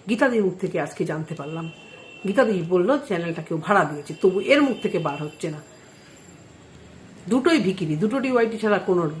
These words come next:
ইয়ে নেই। ওয়াইটিতে, ওয়াইটিটাকে পুরো নোংরা কেচ্ছা বানিয়ে দিয়েছে। বয়কট করো এই সমস্ত ব্লগারগুলোকে, প্লিজ ভিউয়ার্সরা, তোমরাই পারো,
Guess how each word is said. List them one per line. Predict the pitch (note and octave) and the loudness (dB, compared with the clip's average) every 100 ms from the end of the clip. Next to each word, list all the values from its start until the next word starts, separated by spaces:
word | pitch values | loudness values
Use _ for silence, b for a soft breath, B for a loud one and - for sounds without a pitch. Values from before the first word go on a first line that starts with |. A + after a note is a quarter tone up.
| F3 | -4
ইয়ে | E3 D#3+ | 0 0
নেই। | C#3+ C#3+ - - - - - - - - - - - - - - - - - | -2 -8 -16 -20 -20 -18 -20 -20 -20 -20 -20 -20 -20 -20 -20 -20 -20 -18 -6
ওয়াইটিতে, | E3 E3+ E3+ F#3 B3+ F#3+ D3+ | -4 -4 -4 -2 -2 -2 -2
ওয়াইটিটাকে | D#3+ E3+ E3+ G#3+ G#3+ | -2 -2 2 2 2
পুরো | A#3 | 0
নোংরা | G3 F3 G#3 A3 G#3+ | 0 6 8 8 4
কেচ্ছা | - D4 D4+ B3 | 2 0 0 -4
বানিয়ে | G3 F#3 F3 | 0 2 2
দিয়েছে। | E3 D#3+ | -2 -2
বয়কট | D#3+ C#4 D4 C4 | 2 2 4 0
করো | - F#3+ | 2 2
এই | F3+ | 2
সমস্ত | F#3 F3 F3+ | 2 0 0
ব্লগারগুলোকে, | D#3+ F#3+ F#3+ F#3 E3+ D#3+ D3+ D#3 - B B - | 4 4 6 4 4 -2 -6 -10 -12 B B 0
প্লিজ | C4 B3+ D#3+ | 4 6 6
ভিউয়ার্সরা, | G#3 G#3+ G3 F3 | 6 8 6 0
তোমরাই | - C4+ C#4 C4 G3+ | 2 2 4 2 2
পারো, | D#3 D3+ | 0 -2